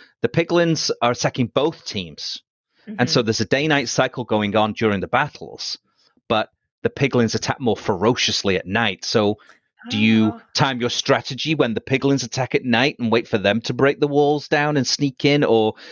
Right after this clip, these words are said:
Speaker 1: so you're not only dealing with the other team, you're dealing with the piglins as well. And so I think people
Speaker 2: Yeah.
Speaker 1: might find that surprising too.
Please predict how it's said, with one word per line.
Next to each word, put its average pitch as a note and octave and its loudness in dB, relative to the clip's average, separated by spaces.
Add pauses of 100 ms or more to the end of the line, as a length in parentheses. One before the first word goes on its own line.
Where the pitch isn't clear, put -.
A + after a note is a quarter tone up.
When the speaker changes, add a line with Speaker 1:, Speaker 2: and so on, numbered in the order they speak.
Speaker 1:
so C3 0 (560)
you're B2+ 2
not E3+ 2
only D#3+ 0
dealing C#3 2
with A#2+ 2
the A#2+ 2
other G#2 -2
team, A2 0 (460)
you're A2 2
dealing A2 2
with G2 0 (480)
the A#2 -2
piglins G2 0
as F#2+ -4
well. F2+ 0 (100)
And G#2 -6
so C3 2
I C3 2
think F#3 -4
people G3 0
Speaker 2:
Yeah. C3 2
Speaker 1:
might A#2+ 0
find A2 0
that C3 0
surprising G2 -2
too. E2+ -4